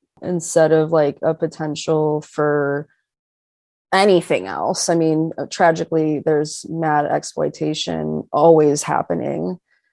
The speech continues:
But I do think that, you know, there's a shift. And I was talking to a friend here today, and she was like, "Dude, the Zoomers, like, don't want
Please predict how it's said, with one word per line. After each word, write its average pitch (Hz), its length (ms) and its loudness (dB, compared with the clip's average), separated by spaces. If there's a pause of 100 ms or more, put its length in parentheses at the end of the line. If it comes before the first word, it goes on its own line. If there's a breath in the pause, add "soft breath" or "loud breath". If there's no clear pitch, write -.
(480)
But 165 200 0
I 156 160 4
do 165 340 0
think 151 400 -6
that, 143 420 4
you 208 80 -4
know, 160 140 0
there's 160 240 0
a 170 60 -4
shift. - 680 -2
And 151 460 -4 (1200)
I 196 120 6
was 190 180 4
talking 180 400 -2
to 180 120 0
a 185 60 0
friend 175 420 -2
here 175 320 -2
today, 170 680 0
and 156 340 -6 (1120)
she - 160 -6
was 175 180 -2
like, 180 220 2 (200)
"Dude, 170 320 0
the 175 60 -2
Zoomers, 220 600 0
like, 170 320 0 (260)
don't 170 400 -2
want 156 600 -6